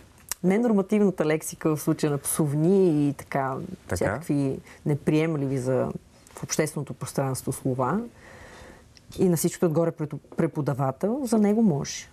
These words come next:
Speaker 2: Е, точно така работи тази система. Точно с тези двойни стандарти. Още един такъв пример, за да бъде по-ясно.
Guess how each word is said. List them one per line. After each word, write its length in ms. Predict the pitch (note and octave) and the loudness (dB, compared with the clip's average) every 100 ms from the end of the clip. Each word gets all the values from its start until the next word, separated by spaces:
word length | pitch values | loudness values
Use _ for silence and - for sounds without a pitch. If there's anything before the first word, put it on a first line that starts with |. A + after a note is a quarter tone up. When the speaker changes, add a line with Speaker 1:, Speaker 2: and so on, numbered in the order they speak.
| - - - - - - | -20 -20 -20 -20 -8 -4
Speaker 2:
Е, 100 | D3+ | -2
точно 240 | E3 B2+ | -2 -6
така 180 | G#2 G#2+ | -6 -4
работи 320 | G2 F#2 - | -4 -4 -6
тази 220 | - D#2 | -6 -6
система. 300 | - - A1+ - - - - - - - - - - - | -6 -8 -8 -10 -20 -20 -20 -20 -18 -16 -18 -20 -18 -2
Точно 300 | F3+ - D#3 | -2 0 -6
с 40 | |
тези 240 | - A#2+ G#2+ | -4 -4 -2
двойни 260 | G#2 G2 | -2 -2
стандарти. 600 | F2+ F2+ D#2 D2 - - - - _ - - - - - - _ - - - - - | -2 -2 -4 -4 -8 -20 -20 -20 _ -20 -20 -20 -20 -20 -20 _ -20 -20 -20 -20 -2
Още 240 | E3 F3+ E3 | 0 0 -2
един 160 | D3+ | -6
такъв 240 | C3+ D3 C3+ | -6 -6 -2
пример, 280 | C#3+ D3+ C3+ | 0 2 2
за 140 | B2+ | 2
да 100 | B2 | 2
бъде 200 | B2+ A#2 | 2 0
по-ясно. 420 | A#2 G2+ F#2 - | 2 0 -2 -8